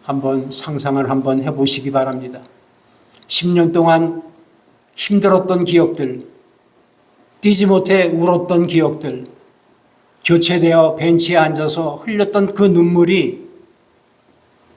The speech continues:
지금의 자기를 만들었다라고 하는 것입니다. 지금은 이 이강인 선수가 마요르카에서는 없어서는 안 될 아주 귀중한 선수가 되었습니다.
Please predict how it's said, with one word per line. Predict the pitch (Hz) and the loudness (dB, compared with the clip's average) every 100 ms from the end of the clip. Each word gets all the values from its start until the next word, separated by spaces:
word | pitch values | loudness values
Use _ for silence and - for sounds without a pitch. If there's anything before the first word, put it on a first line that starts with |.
| - | -6
지금의 | - 135 143 131 127 | -4 -2 -4 -2 -4
자기를 | - 170 160 170 170 | -6 -6 -4 -2 -2
만들었다라고 | 147 151 156 151 151 143 143 139 131 135 | -4 -4 -6 -4 -4 -4 -6 -6 -8 -8
하는 | 156 139 | -10 -12
것입니다. | 135 - - - - _ _ _ _ _ - | -12 -14 -16 -20 -20 _ _ _ _ _ -4
지금은 | 175 202 208 175 170 | -2 0 -2 -4 -6
이 | 175 165 | -4 0
이강인 | 170 170 170 | 0 0 -2
선수가 | 165 156 143 143 170 139 - - _ _ _ | -2 -4 -8 -6 -6 -6 -10 -20 _ _ _
마요르카에서는 | 123 160 190 196 185 196 175 190 185 180 - | 0 2 4 4 2 2 2 0 -2 -4 -6
없어서는 | 147 151 - 165 165 160 175 | -8 -8 -6 -4 -4 -4 -4
안 | 165 135 139 | -4 -6 -4
될 | 147 139 143 | -4 -4 -8
아주 | - 131 143 135 | -14 -14 -14 -10
귀중한 | - 143 165 165 | -8 -6 -4 -4
선수가 | 160 160 139 156 156 | -4 -8 -8 -8 -8
되었습니다. | 147 139 156 151 | -6 -8 -8 -14